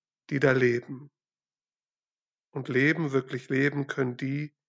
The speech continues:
die ihn loben, auch in Grenzsituationen. „Ich verstehe dich nicht, aber du bist mein Gott und du bist Gott.“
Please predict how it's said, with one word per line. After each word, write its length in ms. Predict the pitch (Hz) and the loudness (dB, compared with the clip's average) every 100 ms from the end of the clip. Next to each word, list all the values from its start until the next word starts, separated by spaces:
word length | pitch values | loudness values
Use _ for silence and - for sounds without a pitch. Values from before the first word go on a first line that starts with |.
| _ _ - | _ _ -10
die 120 | - | -4
ihn 120 | 139 | 0
loben, 440 | 135 127 123 123 - | 2 4 2 -2 -6
auch 200 | 127 147 | -6 -4
in 100 | 135 | -2
Grenzsituationen. 840 | 139 127 - 127 127 - 135 131 | -2 -2 -4 -6 -6 -2 0 2
„Ich 100 | 123 | 2
verstehe 340 | 143 - 208 | 0 4 4
dich 200 | 196 - | 4 2
nicht, 280 | 170 165 - _ _ _ _ _ _ _ _ _ - | 0 -2 -8 _ _ _ _ _ _ _ _ _ -4
aber 200 | 139 123 | 0 2
du 140 | 135 | 0
bist 260 | 131 - 135 | 0 -2 -2
mein 140 | 127 | -2
Gott 460 | 127 135 - - _ - | -2 -8 -14 -18 _ -12
und 180 | 135 139 | -8 -4
du 80 | |
bist 240 | 127 123 - | -2 -2 -4
Gott.“ 440 | 135 120 - - | -10 -12 -16 -20